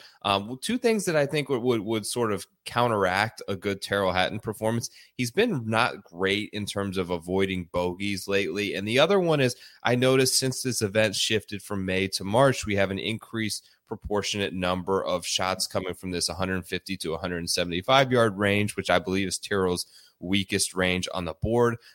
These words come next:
Um, tough for him to back it up. Bay Hill is just a spot for him now that I've sort of learned after sort of being fade on him last week. I think this is a spot that can frustrate him in the wrong ways, whereas Bay Hill, he's been able to get it right.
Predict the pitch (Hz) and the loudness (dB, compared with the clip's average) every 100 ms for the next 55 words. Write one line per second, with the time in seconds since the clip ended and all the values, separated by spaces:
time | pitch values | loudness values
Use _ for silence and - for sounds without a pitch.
0 | - 95 92 - - 151 - 156 147 127 | -4 0 0 0 2 2 4 4 4 2
1 | 123 120 120 113 - 120 143 143 143 117 | 2 2 4 2 4 4 4 4 4 4
2 | - 120 - - - - 92 98 - 120 | 2 -2 0 2 2 2 0 0 0 2
3 | 117 123 113 101 107 104 95 95 - 110 | 4 2 2 2 4 2 2 0 0 2
4 | 98 90 92 101 110 98 92 - 90 92 | 2 2 4 4 2 0 -2 -6 -6 -4
5 | 90 87 92 92 - 92 95 95 92 95 | -4 -2 -4 -4 -2 0 2 2 0 -2
6 | 92 85 90 127 - 156 156 - - - | -2 0 0 0 -2 -4 -4 -8 -10 -2
7 | 104 - 135 139 127 127 110 104 - - | -2 0 -2 0 0 0 -2 -2 -2 -2
8 | 107 110 - 101 - 87 - 98 104 - | 0 0 0 -6 -10 -12 0 2 2 0
9 | 107 101 110 101 - 101 87 80 87 98 | -2 -2 -2 -4 -4 -4 -2 -2 4 6
10 | 123 147 160 165 170 156 113 101 92 - | 6 4 2 2 0 -2 -2 -2 -2 0
11 | 101 104 104 98 101 - 90 82 82 92 | 0 0 -2 -2 -4 -6 -4 -4 -4 -6
12 | - 82 90 76 85 98 104 | -8 -2 -2 -2 0 2 2